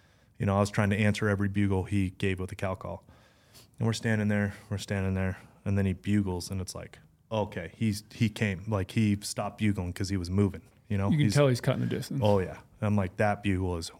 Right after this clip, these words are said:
Speaker 1: way closer." He cut hundred plus yards. Like, he was coming to that cow call. And, uh, we're in a good spot,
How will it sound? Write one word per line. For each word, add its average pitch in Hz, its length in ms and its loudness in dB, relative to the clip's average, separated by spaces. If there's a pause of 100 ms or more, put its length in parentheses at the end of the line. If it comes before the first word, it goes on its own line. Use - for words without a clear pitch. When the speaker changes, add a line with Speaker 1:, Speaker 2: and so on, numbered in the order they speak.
(120)
Speaker 1:
way 107 300 2
closer." 92 420 -6
He 110 160 4
cut 104 340 0 (400)
hundred 98 360 2
plus - 260 -6
yards. 98 320 -8 (560)
Like, 101 120 0
he 123 100 6
was 104 140 2
coming 98 260 0
to 104 100 0
that 90 160 -4
cow 98 160 -6
call. - 280 -12 (1040)
And, 104 240 2
uh, 95 260 -4 (1300)
we're 101 320 2 (1160)
in 120 120 4
a 107 40 4
good 110 320 0
spot, 98 460 -6